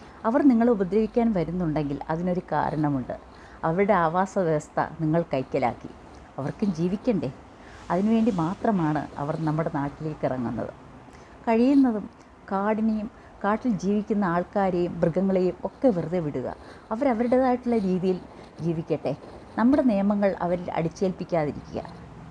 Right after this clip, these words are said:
അവരുടെ ആവാസ വ്യവസ്ഥയ്ക്ക് അനുസരിച്ചായിരിക്കും അവർ ജീവിക്കുന്നത്. അതിൽ നമ്മൾ തകിടം മറിക്കാൻ പോയാൽ ഭൂമിയുടെ സന്തുലിതാവസ്ഥ ആകെ തെറ്റും, എല്ലാം തെറ്റും. ന-, ന-, കാട്ടുമൃഗങ്ങൾ നാട്ടിലിറങ്ങും, അവ നമ്മളെ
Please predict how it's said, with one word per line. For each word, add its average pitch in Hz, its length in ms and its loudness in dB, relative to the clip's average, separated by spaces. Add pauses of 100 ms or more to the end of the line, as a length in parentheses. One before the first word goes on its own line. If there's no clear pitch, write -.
(680)
അവരുടെ 262 260 2
ആവാസ 226 340 0
വ്യവസ്ഥയ്ക്ക് 202 480 -2
അനുസരിച്ചായിരിക്കും 165 1000 0
അവർ 156 200 -2 (500)
ജീവിക്കുന്നത്. 143 640 -2 (800)
അതിൽ 294 240 4
നമ്മൾ 233 220 6 (120)
തകിടം 202 280 2
മറിക്കാൻ 196 360 0
പോയാൽ 143 400 -2 (300)
ഭൂമിയുടെ 262 400 6
സന്തുലിതാവസ്ഥ 185 840 0
ആകെ 180 420 2
തെറ്റും, - 420 -4 (840)
എല്ലാം 269 480 4
തെറ്റും. 143 260 -4 (360)
ന-, - 160 -2 (140)
ന-, 180 240 0
കാട്ടുമൃഗങ്ങൾ 196 680 2
നാട്ടിലിറങ്ങും, 160 760 -2 (840)
അവ 196 160 2
നമ്മളെ 202 380 4